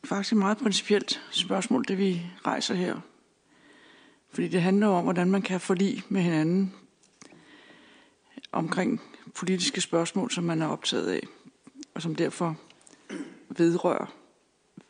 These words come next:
enhver af os, der er med i det forlig. Og det, der er mit ærinde her, det er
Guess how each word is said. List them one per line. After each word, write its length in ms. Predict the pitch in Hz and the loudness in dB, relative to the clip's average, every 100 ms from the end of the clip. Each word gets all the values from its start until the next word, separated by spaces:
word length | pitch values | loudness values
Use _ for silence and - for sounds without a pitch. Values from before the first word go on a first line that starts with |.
| - | -4
enhver 340 | 156 165 185 | 0 0 0
af 40 | 151 | -2
os, 160 | 160 | -4
der 100 | - | -4
er 40 | 165 | -2
med 140 | 160 | -2
i 40 | |
det 120 | 160 160 | -2 -4
forlig. 380 | 165 160 - - _ _ _ _ - - - - - - - - _ - | -4 -4 -6 -12 _ _ _ _ -20 -20 -20 -20 -20 -20 -20 -20 _ -12
Og 120 | - | -4
det, 100 | 208 | 0
der 80 | 214 | 2
er 220 | 208 185 160 - - - | 2 0 -2 -10 -20 -4
mit 180 | 190 208 | 2 4
ærinde 320 | 196 190 208 | 4 4 4
her, 160 | 196 165 | 2 2
det 180 | 202 190 | 0 0
er 160 | 185 | -2